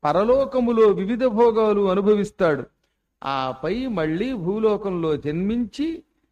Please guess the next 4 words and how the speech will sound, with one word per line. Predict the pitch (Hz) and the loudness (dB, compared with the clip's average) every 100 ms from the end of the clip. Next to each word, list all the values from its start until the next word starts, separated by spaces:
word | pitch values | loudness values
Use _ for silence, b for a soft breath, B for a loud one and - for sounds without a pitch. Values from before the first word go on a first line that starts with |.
| _ _ 147 | _ _ -12
ఇదిగో | 147 196 | -6 -4
పవిత్రమైన | 233 175 160 233 - 220 202 185 175 | -4 -2 -2 -4 -6 -4 -2 -2 -4
కార్యాలు | 156 160 175 156 | -2 -2 0 -2
చేస్తాడు. | 139 135 - 123 120 | -4 -6 -8 -16 -16